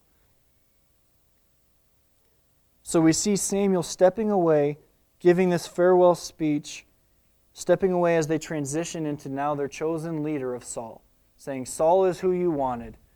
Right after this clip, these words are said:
This is your king that you've asked for. Not only is he what you wanted, what you filled out on your card for attributes that you wanted in a king, but you've chosen him.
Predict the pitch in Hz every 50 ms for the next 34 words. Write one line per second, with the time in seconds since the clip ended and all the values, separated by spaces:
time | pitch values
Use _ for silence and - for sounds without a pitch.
0 | _ _ _ _ _ - 160 170 165 - 202 180 156 160 165 156 151 - - 185
1 | 185 180 180 160 - 156 135 139 147 156 170 165 - - - 175 175 180 185 180
2 | 175 - _ _ _ _ - 151 151 165 170 175 175 175 160 - - 175 160 156
3 | 160 156 - 156 139 131 135 139 151 160 165 165 151 139 143 143 - 147 131 -
4 | - 165 160 156 147 156 156 160 160 156 151 147 139 135 131 - - - 156 156
5 | 160 165 156 - - 135 127 123 - _ _ _ _ - 160 170 175 - - 180
6 | 170 156 170 175 180 175 - 170 156 - - 151 139 143 151 165 175 180 170 170
7 | 175 180 175 - - - 196 190 196 202 196 - _ _ _ _ _ _ _ _
8 | _ _ _ _ _ _ _ _ _ _ _ - 175 170 185 240 214 - - -
9 | 208 196 190 165 165 156 131 113 127 123 - -